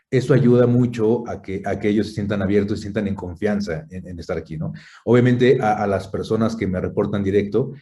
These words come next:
eh, son con los que tengo muchísimo más comunicación y, eh, a ellos también les transmito eso, ¿no? Cualquier problema lo platicamos, no pasa nada, lo platicamos mucho. Y yo creo que la, la confianza que yo les genero,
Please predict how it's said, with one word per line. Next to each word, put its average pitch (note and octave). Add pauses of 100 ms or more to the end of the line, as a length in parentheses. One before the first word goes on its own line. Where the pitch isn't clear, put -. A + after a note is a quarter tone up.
(180)
eh, E2
son G#2+
con G#2+
los F#2
que -
tengo G2
muchísimo F#2
más G2+
comunicación G2+
y, A2+ (180)
eh, F#2+
a A#2
ellos A#2
también A#2
les A2
transmito G#2
eso, D2+
¿no? - (260)
Cualquier G#2+
problema A#2+
lo G#2+
platicamos, A2 (320)
no G#2+
pasa G2+
nada, A2
lo G2+
platicamos G2+
mucho. A2+
Y A#2+
yo A#2+
creo C3+
que B2+
la, A2
la G2+
confianza A#2
que G#2+
yo G#2
les A2
genero, G#2+